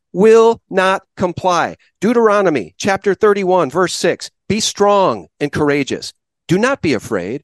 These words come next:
or terrified because of them. For the Lord your God goes with you. He will never leave you nor forsake you." And I'm here to tell you guys,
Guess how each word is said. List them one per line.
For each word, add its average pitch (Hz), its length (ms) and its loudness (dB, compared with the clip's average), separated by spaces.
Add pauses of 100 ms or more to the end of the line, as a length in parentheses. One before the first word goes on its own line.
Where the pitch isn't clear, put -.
(140)
or 131 80 -6
terrified 131 800 -4
because - 240 -6
of 117 140 -8
them. 127 320 -10 (380)
For - 140 -4
the 165 140 2
Lord 226 320 2
your 247 160 4
God 208 320 -2
goes 196 300 2
with 190 280 -2
you. 107 280 -4 (260)
He 240 160 -2
will 214 160 2
never 285 460 0
leave 254 280 -4
you 123 240 -2 (240)
nor 220 200 2
forsake 202 480 -2
you." 113 160 -2 (100)
And 147 140 -2
I'm 247 160 0
here 233 160 0
to 185 80 -2
tell 196 200 2
you 180 100 2
guys, 117 300 -4